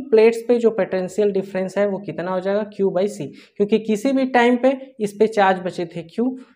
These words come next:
इसका capacitance तो C है ही और इसका जो potential difference है वही find करना था। तो Q is equal to होता है C into V, V की value यहाँ से मिल गई Q by C। इस बात को भी लिख लें कि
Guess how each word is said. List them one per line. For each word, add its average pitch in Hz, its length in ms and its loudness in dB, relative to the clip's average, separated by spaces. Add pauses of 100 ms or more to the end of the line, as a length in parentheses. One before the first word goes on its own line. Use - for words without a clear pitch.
(140)
इसका 220 320 0
capacitance 220 760 -2
तो 180 120 -2
C 175 280 -6
है 156 180 -2
ही 220 140 0 (340)
और 175 280 4
इसका 180 340 -2
जो 185 180 0
potential 170 540 -2
difference 233 400 -2
है 185 60 0
वही 156 160 0
find 190 360 -4
करना 254 300 0
था। 254 60 -4
तो 247 140 -10
Q 277 320 0
is 254 80 0
equal 214 260 2
to 196 60 -2
होता 185 200 0
है 175 100 -2
C 185 220 -6
into 156 460 -8
V, 226 100 0 (400)
V 226 220 4
की 240 100 2
value 190 240 4
यहाँ 180 180 -2
से 180 120 -8
मिल 170 160 -2
गई 180 140 0 (100)
Q 170 200 -2
by 156 180 2
C। 135 280 -8
इस 175 200 -4
बात 196 200 2
को 208 100 2
भी 202 100 8
लिख 202 180 0
लें 226 160 -2 (440)
कि 220 40 -6